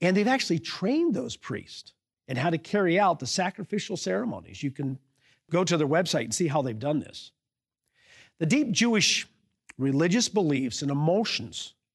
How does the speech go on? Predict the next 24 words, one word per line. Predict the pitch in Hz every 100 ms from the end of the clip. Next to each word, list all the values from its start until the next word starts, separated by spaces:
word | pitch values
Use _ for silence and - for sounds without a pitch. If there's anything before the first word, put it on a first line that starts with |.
| _ -
and | 127
is | 143
this | 233
a | 202
very | 202 151
emotional | 139 180 - 120
issue, | 123 - - - _ _ _
concerning | 151 - 220 220 165
the | 139
third | 175 151
temple, | 190 202 101 87 _ _ _ _
are | 180
seen | - 277 285
in | 254
some | 185 247 220
of |
the | 165
statements | - - 240 233 214 220 - - - _ _
of | 135 127
principles | - 233 214 220 190 180 165 -
of | 135
the | 151
Temple | - 170 139
Institute. | 127 - 98 -